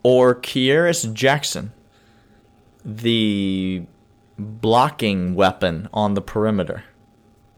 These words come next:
for the University of Georgia. So, is there a reason that I, I shouldn't go with the obvious answer and go with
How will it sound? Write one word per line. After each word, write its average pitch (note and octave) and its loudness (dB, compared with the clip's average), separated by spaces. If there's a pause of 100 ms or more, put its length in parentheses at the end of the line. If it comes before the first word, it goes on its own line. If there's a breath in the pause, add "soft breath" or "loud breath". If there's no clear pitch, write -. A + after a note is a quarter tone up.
(520)
for G#2+ -4
the G2 -4
University G2 0
of F#2 0
Georgia. F2 0 (280 loud breath)
So, - 2 (1800)
is D#3+ 0
there F#3 0
a C3+ 6
reason A#3 0
that E3+ -4 (120)
I, C#3 -6 (180)
I B2+ 0
shouldn't D3+ -2
go C3+ 4
with C3 -2
the A2 0
obvious D#3+ -2
answer D#3+ -4
and A#2 -4
go A#2+ 4
with A#2+ 2